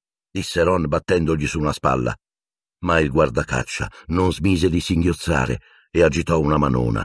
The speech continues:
invitando Harry a continuare. "Ciò nonostante, dobbiamo esprimere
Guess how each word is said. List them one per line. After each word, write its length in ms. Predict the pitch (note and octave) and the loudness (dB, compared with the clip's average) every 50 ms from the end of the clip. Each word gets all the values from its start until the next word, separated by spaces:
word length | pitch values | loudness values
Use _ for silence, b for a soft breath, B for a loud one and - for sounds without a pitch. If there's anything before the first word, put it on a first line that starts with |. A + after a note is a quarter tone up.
| - _ _ - | -8 _ _ -4
invitando 680 | E2 E2 D#2 B1 D#2 C2+ C2 D2 D2+ C#2+ C#2 D2+ D2 | -2 -2 0 2 0 0 2 2 2 2 4 4 4
Harry 300 | C#2+ D2 C2 A1+ C2+ D2 | 4 2 0 0 -2 -4
a 100 | C#2 - | -4 -2
continuare. 800 | - C#2 C2+ - - B1+ C#2 D2 C2+ A1 G1+ G1+ G1+ G1+ - _ _ _ _ _ _ _ _ _ _ _ _ _ _ _ | -4 -4 -4 -4 -2 -2 0 0 0 -2 -2 -6 -8 -10 -14 _ _ _ _ _ _ _ _ _ _ _ _ _ _ _
"Ciò 320 | - - A2 C3 C#3 C#3+ | -8 -2 2 4 4 4
nonostante, 880 | C#3+ C#3+ C#3 C#3 C#3 B2 - - C#3+ C#3+ D#3 D#3+ D3+ - - D#3 - _ _ | 4 4 4 4 2 2 0 0 0 0 0 0 -2 -2 -4 -6 -6 _ _
dobbiamo 520 | - A#2+ A2 G#2+ F#2 A#2+ A2+ A#2 A#2+ A#2 | -2 -2 0 2 2 2 4 4 4 2
esprimere 640 | G#2+ - - - G2 A#2 B2 A2 A#2 G#2 A2 G#2 | 2 0 0 0 2 2 4 4 4 4 4 2